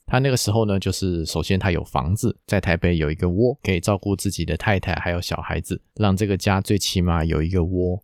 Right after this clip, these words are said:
后来投资过程中也是经历过许多风风雨雨，还有很多心态上的转变。在二零零八年的时候呢，大彻大悟，把手上不管是赚钱的还赔钱的股票全部都卖光光，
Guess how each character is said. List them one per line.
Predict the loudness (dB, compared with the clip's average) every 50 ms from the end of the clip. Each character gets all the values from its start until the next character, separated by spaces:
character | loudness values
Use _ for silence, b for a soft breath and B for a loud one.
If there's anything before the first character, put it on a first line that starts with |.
| -6 -2
后 | 0 2 2
来 | 4 2 2
投 | 2 2 0 0
资 | 0 0 0
过 | 2 2 4
程 | 4 4 4
中 | 4 2 2 2 2
也 | 2 2
是 | 2 2 0
经 | 0 2 2 4
历 | 2 2
过 | 2 4 2 2
许 | 2 2 0 0
多 | 2 2 2 2
风 | 2 0 0
风 | 2 2 2 2
雨 | 4 4 4 4 4 2
雨， | 2
还 | 0 0 0 2
有 | 2 2
很 | 2 2 0 2
多 | 2 2 2 2
心 | 2 2 2 2
态 | 2 2 2
上 | 2 2 2 2
的 | 2 2
转 | 0 0 -2 -2 -2
变。 | 0 0 0 0 -2 -2
在 | 0 2 2 2
二 | 2 2 0
零 | 2 2 0
零 | 0 0 0
八 | 2 2 2 2
年 | 2 2 2
的 | 0
时 | 0 0 0
候 | 2 2 2 4
呢， | 2 2 2
大 | 2 0 0
彻 | 0 -2 -2 -2 -2
大 | 0 0 -2 0 -2
悟， | -2 -4 -4 -4
把 | -2 -2 -2 0
手 | 0 0 0 0
上 | 2 2 2 2 2 0 -2 -4 -6 -8 -12 -14 -16 -20 _ _
不 | -2 0
管 | 0 0 0 0
是 | 0 -2 -2 -2
赚 | 0 0 0 0
钱 | 0 0 -2 -2
的 | -2 -2
还 | -2 -2
赔 | -2 -2 -2 -2
钱 | 0 0 -2
的 | -2 -2
股 | -4 -4 -2
票 | 0 0 0
全 | 0 0 0 0
部 | 2 2
都 | 2 2 2
卖 | 2 0 0
光 | 0 0 0 0
光， | 0 0 -2 -2 -4